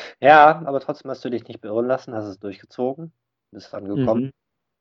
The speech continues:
Speaker 1: und wieder zurückgekommen.
Speaker 2: Ja.
Speaker 1: Richtig, richtig, richtig gut. Voll schön, dir da jetzt hinten im Iran zu sprechen. Wie viel Uhr habt ihr jetzt? Du hast gesagt, zweieinhalb Stunden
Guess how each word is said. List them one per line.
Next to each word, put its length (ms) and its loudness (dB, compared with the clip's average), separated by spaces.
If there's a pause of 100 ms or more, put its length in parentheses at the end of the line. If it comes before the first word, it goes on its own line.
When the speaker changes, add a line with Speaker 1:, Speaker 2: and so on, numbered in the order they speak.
(160)
Speaker 1:
und 180 -10
wieder 240 -4
zurückgekommen. 640 -6 (720)
Speaker 2:
Ja. 160 -2
Speaker 1:
Richtig, 240 -20 (140)
richtig, 340 -20
richtig 400 -20
gut. 320 -20 (1120)
Voll 580 -10 (280)
schön, 540 2 (160)
dir 80 -2
da 100 4
jetzt 240 2
hinten 460 -4 (160)
im 100 -12
Iran 460 -2
zu 140 -14
sprechen. 380 -2
Wie 100 6
viel 140 -2
Uhr 140 6
habt 200 -2
ihr 60 -2
jetzt? 300 0
Du 60 0
hast 140 -2
gesagt, 420 -4
zweieinhalb 400 -4
Stunden 500 -6